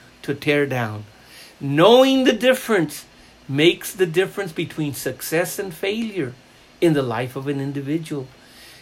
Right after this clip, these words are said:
Consider this food for thought and for the imagination. Until we meet again on Sunday morning,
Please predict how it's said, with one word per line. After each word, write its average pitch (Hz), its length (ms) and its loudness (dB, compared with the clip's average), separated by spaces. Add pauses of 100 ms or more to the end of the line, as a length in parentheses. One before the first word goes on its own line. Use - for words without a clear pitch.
Consider 285 500 8
this 269 260 2
food 269 300 -2
for 254 160 -4
thought 269 380 -2 (520)
and 139 160 -2
for 143 120 -4
the 139 140 -2
imagination. 165 920 -4 (420)
Until 151 280 0
we 139 140 0
meet 190 220 2
again 233 300 2
on 226 160 0
Sunday 240 320 -4
morning, 151 480 -4